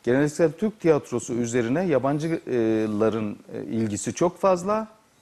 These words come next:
Fakat biz, e, bırak ilgiyi yasaklamışız zaten. Yasak olmasa bile hani bırakmışız bir kenarda. Oysa, e, geleneksel Türk tiyatrosunun büyük bir imkan olduğunu, hatta, e,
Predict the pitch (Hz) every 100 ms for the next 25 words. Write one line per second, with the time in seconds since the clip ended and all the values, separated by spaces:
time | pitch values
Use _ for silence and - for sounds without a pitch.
0 | _ - 123 190 185 175 214 - - -
1 | 110 117 110 107 104 101 123 165 165 143
2 | 139 139 208 165 175 156 170 156 - 95
3 | 104 85 - 98 160 - 175 185 165 107
4 | 107 95 175 165 180 180 139 160 - 143
5 | 139 107 92 104 87 87 - 131 175 -
6 | 98 - - - - - - - 87 85
7 | - 104 117 131 170 165 - - 135 104
8 | - 92 - 95 220 240 - _ _ -
9 | 92 117 196 - 156 123 123 120 117 170
10 | 151 101 90 90 85 90 - - - 196
11 | 202 - 131 185 202 - _ _ -